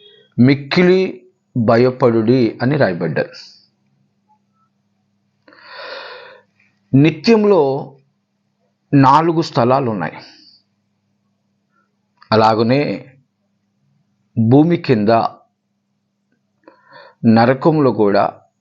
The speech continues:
నాలుగు స్థానాలు కనిపిస్తూ ఉన్నాయి.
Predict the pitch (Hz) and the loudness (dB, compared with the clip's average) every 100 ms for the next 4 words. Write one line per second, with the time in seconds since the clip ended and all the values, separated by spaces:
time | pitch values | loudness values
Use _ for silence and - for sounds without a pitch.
0 | _ _ _ _ _ _ - 107 104 98 | _ _ _ _ _ _ -2 0 0 0
1 | 101 95 82 - - 113 101 98 95 185 | 0 -2 -4 -8 -2 -2 0 -2 -2 -4
2 | 170 104 87 - 95 - 120 87 82 | -4 -6 -6 -6 -8 -4 -6 -6 -10